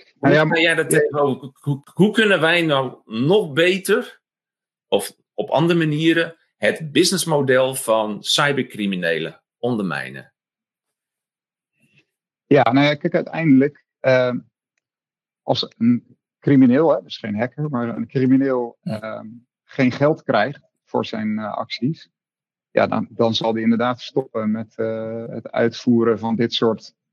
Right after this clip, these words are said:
Speaker 1: ransomware aanvallen. Ik moet wel eerlijk zeggen dat, eh, als ik zo beluister welke conclusies zij trekken, dat ik eigenlijk een hele andere conclusie trek die hier, eh, diametraal tegenover staat. Wij zien juist afgelopen half jaar dat steeds meer M K B-bedrijven last hebben van ransomware.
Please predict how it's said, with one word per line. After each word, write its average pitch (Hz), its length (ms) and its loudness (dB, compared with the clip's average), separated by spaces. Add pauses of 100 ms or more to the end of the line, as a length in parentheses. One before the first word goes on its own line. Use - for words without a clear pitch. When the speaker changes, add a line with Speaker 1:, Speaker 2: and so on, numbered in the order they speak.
(160)
Speaker 1:
ransomware 117 600 2
aanvallen. 104 600 -6 (340)
Ik - 380 -12
moet 123 120 4
wel 156 120 4
eerlijk 165 220 0
zeggen 156 300 -4
dat, 131 200 -2
eh, 127 380 -4
als - 180 -8
ik - 120 -10
zo 127 180 2
beluister 120 480 2
welke 117 200 -2
conclusies 131 420 0
zij 110 160 2
trekken, 113 420 -6
dat 117 220 -6
ik 127 180 -8
eigenlijk 131 440 -2
een 113 100 -2
hele 123 220 2
andere 170 300 0
conclusie 113 460 -6
trek 110 320 -4
die 113 160 -2
hier, 110 420 -4
eh, 107 340 -8 (220)
diametraal 120 720 4
tegenover 131 460 0
staat. 120 340 -6 (760)
Wij 117 120 2
zien 160 240 4
juist 139 360 2
afgelopen 113 500 -6
half 107 200 -8
jaar 120 240 -6
dat 131 160 -6
steeds 151 340 -2
meer 127 300 2
M 127 60 2
K 120 160 -4
B-bedrijven 113 760 0
last 120 260 -4
hebben 110 260 -4
van 110 220 -8
ransomware. 117 580 0